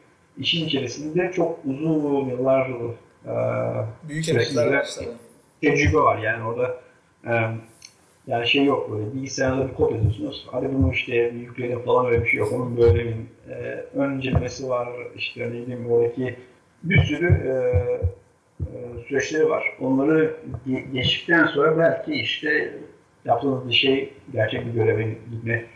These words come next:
Speaker 1: e, şansına sahip olabiliyor. Oradaki insanlar, e,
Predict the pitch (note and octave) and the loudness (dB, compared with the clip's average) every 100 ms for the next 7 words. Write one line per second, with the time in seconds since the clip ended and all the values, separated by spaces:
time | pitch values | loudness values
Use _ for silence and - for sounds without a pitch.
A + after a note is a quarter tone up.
0 | - - - A2 A2 - A#2 A#2+ - A2+ | -8 -2 2 6 6 4 -4 -6 4 4
1 | A#2 A2 G#2 G#2+ G#2+ - - - - _ | 6 2 -2 -2 -4 -6 -12 -18 -20 _
2 | - - D3 - E3 D#3 D#3 F3 F3 F3 | -10 -2 0 2 2 4 6 6 4 2
3 | - - B2 A#2+ A#2+ | -2 -4 -2 0 0